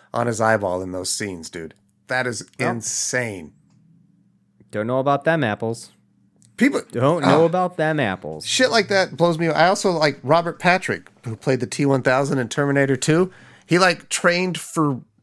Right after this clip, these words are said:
Speaker 1: months to be able to fire a gun without blinking because the T one thousand is a robot and wouldn't blink at a fu-, and it, and if you watch it, he doesn't fucking blink when he's shooting. It's such a crazy little,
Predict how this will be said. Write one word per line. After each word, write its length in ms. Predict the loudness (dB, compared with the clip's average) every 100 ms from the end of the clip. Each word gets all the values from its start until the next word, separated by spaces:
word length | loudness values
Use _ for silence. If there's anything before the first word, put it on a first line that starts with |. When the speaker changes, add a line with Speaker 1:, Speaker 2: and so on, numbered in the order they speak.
| -4
Speaker 1:
months 580 | 4 6 6 2 -4 -6 -18
to 100 | -4
be 80 | 0
able 140 | 2
to 40 | 0
fire 460 | 2 2 2 2
a 60 | 0
gun 280 | 0 0 0
without 380 | 0 0 -2 -2
blinking 460 | -2 -2 -4 -10
because 340 | -12 -8 -8 -8
the 60 |
T 160 | -8 -6
one 180 | -4 0
thousand 360 | 4 4 2
is 100 | -2 -4
a 60 |
robot 540 | 2 2 4 2 0 -6 -20 -10
and 160 | -2 0
wouldn't 300 | 0 -2 -2
blink 440 | 0 0 -2 -6 -18 _ _
at 120 | 0 0
a 20 |
fu-, 180 | 0 -2 2
and 120 | 2
it, 180 | 0 -4 -20 -20 -4
and 140 | 2
if 100 | 2
you 100 | 0
watch 340 | 2 4 4 2
it, 160 | 0 -2 _
he 180 | -4 0
doesn't 380 | 4 4 2 0
fucking 420 | 0 2 2 2
blink 260 | 2 2 0
when 80 |
he's 100 | 0
shooting. 240 | 0 0 -2
It's 140 | -4
such 220 | 0 0 -2
a 40 |
crazy 480 | -4 -2 -2 -2 -4
little, 360 | -4 -4 -6